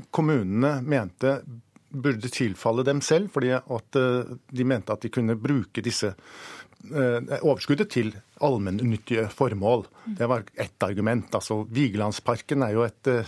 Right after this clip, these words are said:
Speaker 1: kroneksempel i Oslo som er finansiert av,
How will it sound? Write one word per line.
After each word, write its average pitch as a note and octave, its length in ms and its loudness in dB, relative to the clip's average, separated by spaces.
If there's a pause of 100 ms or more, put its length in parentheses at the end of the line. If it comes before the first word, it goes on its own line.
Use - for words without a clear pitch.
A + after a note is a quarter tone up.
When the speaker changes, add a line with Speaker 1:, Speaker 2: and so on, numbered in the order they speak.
Speaker 1:
kroneksempel A2+ 880 -2
i A#2+ 160 2
Oslo C3+ 500 -2
som A2+ 220 -2 (360)
er A#2 120 0
finansiert A2+ 680 -2
av, F2 240 -4